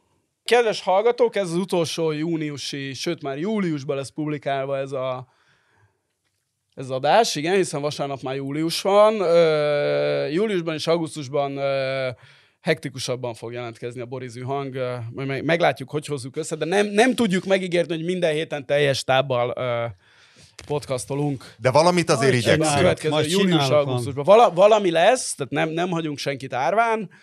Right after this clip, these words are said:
Speaker 2: Az
Speaker 1: Mi-,
Speaker 2: út mentén.
Speaker 1: aki
Speaker 3: Más
Speaker 1: külön-,
Speaker 3: nem, én fogok egyedül magyar,
Speaker 1: külön-,
Speaker 3: magyar nótákat énekelni.
Speaker 1: különösen,
Speaker 2: Üvöltözni.
Speaker 1: különösen,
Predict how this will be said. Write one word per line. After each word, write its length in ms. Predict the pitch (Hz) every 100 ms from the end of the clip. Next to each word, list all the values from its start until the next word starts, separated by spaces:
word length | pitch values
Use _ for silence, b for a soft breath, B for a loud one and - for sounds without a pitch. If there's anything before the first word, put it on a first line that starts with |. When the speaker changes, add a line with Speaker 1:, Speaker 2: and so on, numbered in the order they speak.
| B B B B
Speaker 2:
Az 120 | 135
Speaker 1:
Mi-, 80 | 156
Speaker 2:
út 120 | 147
mentén. 420 | 147 135 143 151
Speaker 1:
aki 200 | 156 139
Speaker 3:
Más 120 | 175 226
Speaker 1:
külön-, 280 | 180 151 190
Speaker 3:
nem, 20 |
én 140 | 185 170
fogok 280 | 165 156
egyedül 300 | 165 143 139
magyar, 300 | 135 135 220
Speaker 1:
külön-, 160 | 220 170
Speaker 3:
magyar 340 | 160 165 143 120
nótákat 540 | 123 - 127 - 117
énekelni. 380 | 120 113 196 277
Speaker 1:
különösen, 440 | 508 453 220 - - 247
Speaker 2:
Üvöltözni. 600 | 202 143 247 143 120 -
Speaker 1:
különösen, 180 | 123